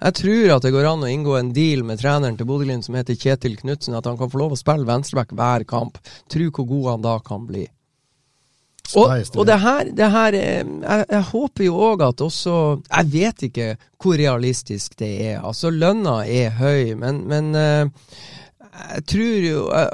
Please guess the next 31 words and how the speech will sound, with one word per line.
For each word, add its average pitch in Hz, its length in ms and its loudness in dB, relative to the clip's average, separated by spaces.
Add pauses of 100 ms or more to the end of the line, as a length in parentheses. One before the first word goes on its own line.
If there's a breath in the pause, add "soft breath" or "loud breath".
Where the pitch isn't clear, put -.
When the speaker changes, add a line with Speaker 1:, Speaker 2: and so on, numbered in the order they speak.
Speaker 1:
altså, 180 280 0
det 190 140 2
er 190 180 2
ekstremt 196 880 -2
viktig. 135 480 -2
Neste 175 560 0
klubb, 151 400 -4 (160)
altså, 160 400 0 (400 soft breath)
hvor 233 320 4 (420)
Fredrik 175 440 2
André 143 360 2
eventuelt 123 460 0
skal 107 200 -4
lånes 131 480 -4
ut, 139 240 -4
tror 156 320 0
jeg 123 280 4
er 170 180 4
ekstremt 156 800 -2
viktig, - 340 -6
og 123 60 -4
du 139 100 2
har 185 360 4
ingen 113 320 -4
garantier 120 920 -2
i 104 120 -4
fotball. - 600 -8
Du 143 160 2
har 202 360 6
ikke 113 280 -4
det. 117 200 0